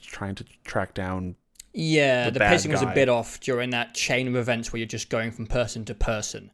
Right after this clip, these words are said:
Speaker 1: Yeah, but
Speaker 2: I think
Speaker 1: the
Speaker 2: you know what I mean.
Speaker 1: qual-, I do, yeah. It, it's sort of just like, um, <laughs> it's a little bit like that, uh, the late stuff in God of War where they're like,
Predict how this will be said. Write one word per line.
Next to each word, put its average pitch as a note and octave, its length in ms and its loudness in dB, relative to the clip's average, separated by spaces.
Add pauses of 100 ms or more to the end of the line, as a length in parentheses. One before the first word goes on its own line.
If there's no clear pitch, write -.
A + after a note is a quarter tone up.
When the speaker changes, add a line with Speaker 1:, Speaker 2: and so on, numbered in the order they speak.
Speaker 1:
Yeah, A#2+ 260 6 (380)
but - 320 8 (260)
Speaker 2:
I - 60 -8
think C3+ 100 0
Speaker 1:
the C3+ 140 10
Speaker 2:
you B2 60 4
know A2 100 -6
what A2 160 -8
I - 80 -4
mean. A2+ 120 -2 (140)
Speaker 1:
qual-, D3+ 360 8
I A#2+ 120 8
do, A2 260 6
yeah. G2 320 4
It, A#2+ 240 4
it's A#2+ 160 4
sort B2 200 6
of G#2+ 100 4
just A2+ 200 2
like, A2 220 4
um, G2 640 -4 (960)
<laughs> - 40 -2
it's D#3 320 6
a D3+ 40 6
little D#3 160 10
bit E3 120 10
like C3 180 8
that, B2+ 160 8
uh, A2+ 240 2
the A2 160 2
late G#2 380 4
stuff - 260 0
in A2 120 -2
God G2+ 200 2
of F#2+ 80 0
War G#2 260 2
where A#2+ 120 4
they're A2 120 2
like, G#2 220 0